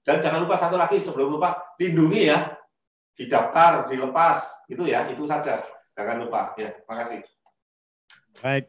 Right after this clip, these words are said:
Speaker 2: terima kasih Pak Kepala Balai Besar Biogen. Bapak dan Ibu, eh, para peserta, eh, demikian seluruh, eh,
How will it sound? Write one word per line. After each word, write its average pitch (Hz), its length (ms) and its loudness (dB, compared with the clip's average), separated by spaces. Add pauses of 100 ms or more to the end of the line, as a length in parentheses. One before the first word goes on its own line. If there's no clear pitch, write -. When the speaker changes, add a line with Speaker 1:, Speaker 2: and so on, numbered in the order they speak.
(120)
Speaker 2:
terima 131 240 -2
kasih 135 400 0 (160)
Pak 107 720 -10 (180)
Kepala 101 460 -8
Balai 98 240 -6
Besar 98 240 -12
Biogen. 101 480 -4 (720)
Bapak 165 480 4
dan 170 260 6
Ibu, 160 540 2
eh, 139 880 2
para 135 240 0
peserta, 127 640 -2 (180)
eh, 117 240 -4
demikian 123 480 -2
seluruh, 113 540 -4
eh, 110 680 -2